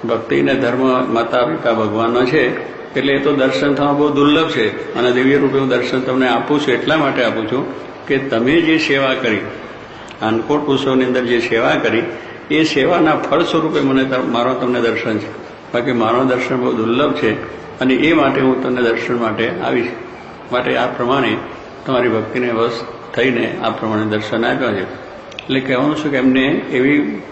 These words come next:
પ્રતિવત્તાની ભક્તિ બાઈઓ નથી કે એના સિવાય, ભગવાન સિવાય બીજે કંઈ દ્રષ્ટિ ન જાય. ભક્તિ માતાએ કહ્યું એટલે બહુ રાજી થયા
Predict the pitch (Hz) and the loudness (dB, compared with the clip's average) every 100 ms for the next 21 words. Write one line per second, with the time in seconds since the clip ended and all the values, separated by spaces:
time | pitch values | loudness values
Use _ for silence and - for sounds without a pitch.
0 | - 117 165 165 143 147 135 117 113 127 | -4 0 2 2 0 2 2 4 2 0
1 | 123 110 113 113 131 139 104 101 - - | 0 2 2 2 0 0 0 -2 -10 -14
2 | - - 147 127 151 139 143 143 127 110 | -14 -2 0 2 2 0 2 2 2 2
3 | 123 151 151 143 135 131 139 135 117 101 | 2 2 2 0 0 0 2 2 2 0
4 | - 160 139 113 110 - - - - 120 | 2 2 4 2 0 -2 -10 -12 -6 -4
5 | 123 135 127 120 127 123 127 120 127 117 | -2 0 0 0 0 0 -2 -2 -2 0
6 | 113 117 143 139 107 | 2 2 2 2 2